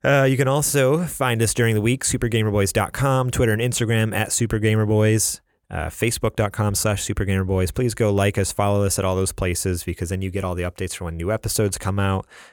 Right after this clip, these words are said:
Um, if we have other special events like our spooky Gamer Boys that were coming out every Thursday this month.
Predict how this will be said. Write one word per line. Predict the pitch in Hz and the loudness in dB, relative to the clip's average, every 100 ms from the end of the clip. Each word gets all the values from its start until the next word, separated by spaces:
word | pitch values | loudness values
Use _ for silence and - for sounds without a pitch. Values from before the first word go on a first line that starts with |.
| - | -6
Um, | 85 85 85 80 78 78 _ - - _ - | -2 0 0 -2 -6 -10 _ -20 -20 _ -12
if | - - | -10 -4
we | |
have | 87 | -2
other | 90 92 | 0 -2
special | - 95 - 95 | -2 -2 -2 -2
events | 87 87 87 90 | 0 -2 -2 -4
like | 82 | -4
our | 82 80 80 - _ _ _ _ | -2 -2 -4 -8 _ _ _ _
spooky | - - - - 95 90 - 90 87 | -10 -10 -10 -2 -2 -2 -2 -2 -2
Gamer | 82 90 90 87 | 0 0 2 2
Boys | 90 87 | 2 2
that | 90 | 0
were | 85 | -2
coming | 90 90 | 0 0
out | 87 | 0
every | 87 87 | 0 -2
Thursday | - 90 82 - 87 90 | 0 -2 -2 -2 -2 -2
this | 92 - | -4 -4
month. | 92 92 85 | -2 -2 -4